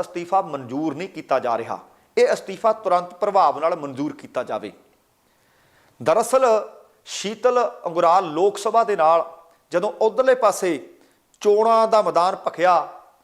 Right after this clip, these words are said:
ਤੇ ਫਿਰ ਜਿਨ੍ਹਾਂ ਨੂੰ ਆਮ ਆਦਮੀ ਪਾਰਟੀ ਨੇ ਸੁਸ਼ੀਲ ਰਿੰਕੂ ਨੂੰ ਟਿਕਟ ਦਿੱਤੀ ਸੀ, ਦੋਵੇਂ ਆਪਸ ਤੇ ਵੀਰ ਵੀਰ ਬਣ ਕੇ ਭਾਜਪਾ ਦੇ ਵਿੱਚ ਚਲੇ ਗਏ ਸੀ। ਤੇ ਇਹ ਵੀ ਖਬਰ ਹੈ ਕਿ ਉਹ ਗਏ ਸੀ ਕਿ ਸ਼ਾਇਦ ਟਿਕਟ ਉਹਨਾਂ ਨੂੰ ਦੇ ਦਿੱਤੀ ਜਾਏਗੀ, ਪਰ ਟਿਕਟ ਸੁਸ਼ੀਲ ਰਿੰਕੂ ਨੂੰ ਦੇ ਦਿੱਤੀ ਗਈ।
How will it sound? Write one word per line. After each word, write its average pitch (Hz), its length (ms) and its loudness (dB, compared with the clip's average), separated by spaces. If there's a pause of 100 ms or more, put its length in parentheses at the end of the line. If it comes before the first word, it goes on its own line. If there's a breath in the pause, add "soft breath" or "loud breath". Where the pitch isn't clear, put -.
(680)
ਤੇ 185 60 -8
ਫਿਰ 226 180 4 (380)
ਜਿਨ੍ਹਾਂ 233 300 0
ਨੂੰ 247 120 2
ਆਮ 208 240 4
ਆਦਮੀ 208 260 2
ਪਾਰਟੀ 185 420 0
ਨੇ 180 200 -8 (320)
ਸੁਸ਼ੀਲ 202 400 -6
ਰਿੰਕੂ 170 300 -2
ਨੂੰ 202 100 -8
ਟਿਕਟ 185 280 -8
ਦਿੱਤੀ 170 220 -8
ਸੀ, 170 160 -10
ਦੋਵੇਂ 202 320 -2
ਆਪਸ 180 280 0
ਤੇ 185 140 -10
ਵੀਰ 156 260 -8
ਵੀਰ 160 200 -6
ਬਣ 147 180 0
ਕੇ 175 120 -8
ਭਾਜਪਾ 147 540 0
ਦੇ 135 120 -8
ਵਿੱਚ 135 180 -14
ਚਲੇ 139 280 -2
ਗਏ 127 140 -6
ਸੀ। - 180 -14 (1600 soft breath)
ਤੇ 247 60 4 (220)
ਇਹ 262 120 0
ਵੀ 311 100 -2
ਖਬਰ 208 280 0
ਹੈ 262 140 4
ਕਿ 269 240 -4
ਉਹ 277 160 0
ਗਏ 214 200 4
ਸੀ 262 120 -8
ਕਿ 277 120 -10
ਸ਼ਾਇਦ 214 300 0
ਟਿਕਟ 220 320 -6
ਉਹਨਾਂ 247 160 -4
ਨੂੰ 240 80 -10
ਦੇ 214 80 0
ਦਿੱਤੀ 170 260 -8
ਜਾਏਗੀ, 156 260 -4
ਪਰ 185 160 -4
ਟਿਕਟ 233 500 0
ਸੁਸ਼ੀਲ 214 440 -4
ਰਿੰਕੂ 175 360 -4
ਨੂੰ 196 100 -8
ਦੇ 143 100 -2
ਦਿੱਤੀ 135 300 -6
ਗਈ। 127 160 -2